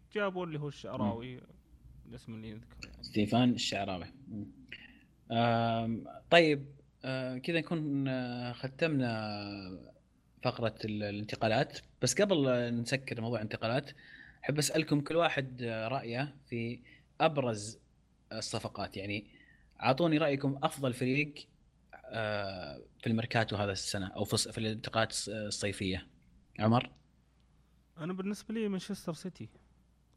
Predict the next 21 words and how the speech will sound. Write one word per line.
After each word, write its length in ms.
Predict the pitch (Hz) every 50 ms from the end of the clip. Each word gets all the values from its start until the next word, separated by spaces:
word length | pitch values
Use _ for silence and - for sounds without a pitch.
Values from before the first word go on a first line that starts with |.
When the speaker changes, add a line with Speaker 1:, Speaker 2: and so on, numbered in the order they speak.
| _ _ _ _ _
Speaker 1:
مانشستر 300 | - - 151 - - 156
سيتي 320 | 147 - 175 160 - 160 156
عزز، 220 | 139 147 151 143
Speaker 2:
أفضل 160 | 135 123 107
فريق 180 | - 120 120 113
Speaker 1:
آه، 40 | -
Speaker 2:
سيتي. 300 | - - - - 87 -
مم. 400 | - 127 - - 95 98 92 87
Speaker 1:
آه، 400 | 98 92 113 87 - 98 107 127
فريقه 400 | - - 143 147 151 143 147 135
بشكل 440 | 131 - - - - 135 - - 123
ممتاز. 560 | 120 117 117 - 120 113 120 - - - _ _ _ _ _ - _ _ _ _ _ - _ _ _ _ _ _ _ - _ _ _ _ _ _ _ -
Speaker 2:
طيب، 220 | 117 113 110 113
لو 80 | 117 117
قلنا 280 | 123 131 127 127 123
لك 320 | 120 120 - - - - - _ _ _ _ -
أسوأ 360 | 123 - - - 107 101 -
فريق؟ 380 | - - 104 98 101 101 107 - - - - _ _ - _ _ _ _ _ _ _ _ _ _ _ _ -
Speaker 1:
آه، 800 | - 123 123 127 127 127 127 123 127 127 123 123 123 123 123 127 -
قول 300 | - 139 143 135 127 131
أرسنال. 600 | 127 117 123 131 123 120 - - 113 113 110 110